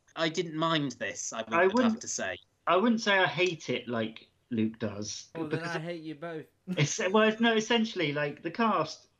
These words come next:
Speaker 2: is a good cast. Like,
Speaker 3: Yeah,
Speaker 2: Max
Speaker 3: but they're not
Speaker 2: Payne,
Speaker 3: given
Speaker 2: Raffi,
Speaker 3: anything to do. Go
Speaker 2: and,
Speaker 3: on.
Speaker 2: and Susan Wokoma, who I really like. But this is the problem. I think my biggest problem with it, it, it just doesn't hang together. It doesn't
Speaker 1: Hmm.
Speaker 2: really know what it wants to be.
Speaker 1: I'd
Speaker 2: And
Speaker 1: agree
Speaker 2: it's
Speaker 1: with
Speaker 2: left,
Speaker 1: that.
Speaker 2: it's left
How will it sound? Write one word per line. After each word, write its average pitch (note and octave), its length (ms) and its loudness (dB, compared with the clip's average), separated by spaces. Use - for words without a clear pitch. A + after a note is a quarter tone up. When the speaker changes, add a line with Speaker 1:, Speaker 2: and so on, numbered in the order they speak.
Speaker 2:
is D3+ 180 -2
a D#3 40 -4
good D#3 380 2
cast. A#2+ 720 -2
Like, C3+ 300 -2
Speaker 3:
Yeah, D3+ 140 -8
Speaker 2:
Max D3 120 -2
Speaker 3:
but - 40 -10
they're C4+ 100 -12
not C4 180 -10
Speaker 2:
Payne, D3+ 100 -4
Speaker 3:
given A#3+ 180 -6
Speaker 2:
Raffi, D#3 140 4
Speaker 3:
anything D3+ 300 -6
to A3 120 -12
do. G#3 500 -8
Go G3 60 -10
Speaker 2:
and, E3+ 180 2
Speaker 3:
on. F3+ 60 0
Speaker 2:
and F#3+ 100 -2
Susan F3+ 360 -4
Wokoma, E3+ 420 0
who B2 120 -4
I A#2 60 -2
really A2+ 240 -2
like. A2+ 240 -4
But C#3+ 140 -4
this D#3+ 200 2
is D#3 80 -6
the E3 80 -4
problem. C3+ 400 0
I C3+ 80 4
think D#3+ 200 -4
my D3+ 120 2
biggest E3 460 -2
problem D3 240 2
with A2 160 -2
it, G#2 240 -4
it, B2+ 160 -2
it B2+ 200 -4
just D#3 240 0
doesn't D3+ 280 0
hang C3+ 260 2
together. C3+ 480 0
It A#2+ 260 -8
doesn't C3+ 480 -2
Speaker 1:
Hmm. A2+ 40 -10
Speaker 2:
really C3+ 200 2
know C3+ 220 4
what B2+ 140 2
it B2 100 -4
wants B2 240 -2
to B2 100 -6
be. G#2 360 -2
Speaker 1:
I'd B2 140 -8
Speaker 2:
And B2+ 100 -14
Speaker 1:
agree B2+ 240 2
Speaker 2:
it's - 80 -4
Speaker 1:
with - 100 -12
Speaker 2:
left, D3+ 280 2
Speaker 1:
that. - 200 -14
Speaker 2:
it's - 240 -14
left - 440 -4